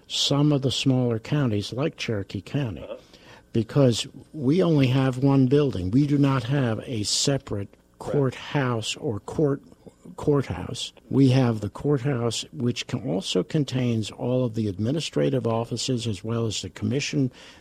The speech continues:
Speaker 1: meeting room. And
Speaker 2: That's
Speaker 1: as a,
Speaker 2: correct.
Speaker 1: and as a result, we need a variance from that, because we would like to be able to carry concealed in the commission meeting room and in the offices of government like every other county
Speaker 2: Right.
Speaker 1: office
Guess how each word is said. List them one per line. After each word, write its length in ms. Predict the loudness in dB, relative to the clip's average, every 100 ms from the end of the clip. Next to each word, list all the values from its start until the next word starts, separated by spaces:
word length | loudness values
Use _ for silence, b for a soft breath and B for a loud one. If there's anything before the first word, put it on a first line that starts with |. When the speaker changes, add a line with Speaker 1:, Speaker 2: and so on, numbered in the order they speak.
| -4
Speaker 1:
meeting 360 | 2 4 4 4
room. 340 | 4 4 0 -4 B B B B -6
And 180 | 2 6
Speaker 2:
That's 120 | 6
Speaker 1:
as 60 | 4
a, 120 | 2
Speaker 2:
correct. 260 | 0 -4 -18 B B B -4
Speaker 1:
and 140 | -2
as 220 | -2 -2
a 40 | 0
result, 680 | 2 2 2 4 0 -4 -18 b b -4
we 160 | 2
need 240 | 4 6 4
a 40 |
variance 600 | 4 0 0 0 -2 -6
from 240 | -8 -4 -6
that, 300 | -6 -12 -18 _ B B B -4
because 640 | -4 0 2 4 2 0 -8 -16 -4
we 180 | 0 2
would 180 | 2 2
like 220 | 0 -2
to 80 | 0
be 200 | 2 2
able 180 | 2 -2
to 80 |
carry 380 | -6 -4 -2 -2
concealed 640 | -2 -4 -2 0 0 0
in 120 | 0 -2
the 60 |
commission 540 | -2 -2 0 -2 0 2
meeting 300 | 4 4 4
room 240 | 4 4
and 120 | 2
in 180 | 2 0
the 160 | 0 -4
offices 880 | -4 -4 -4 -6 -2 -2 -2 -6 -10
of 300 | -6 -8 -2
government 520 | 0 0 2 0 0
like 360 | -2 -4 -4 -2
every 400 | 0 2 4 4
other 180 | 4 0
county 480 | -2 0 2 4 2
Speaker 2:
Right. 80 | 0
Speaker 1:
office 440 | -4 -4 -4 -6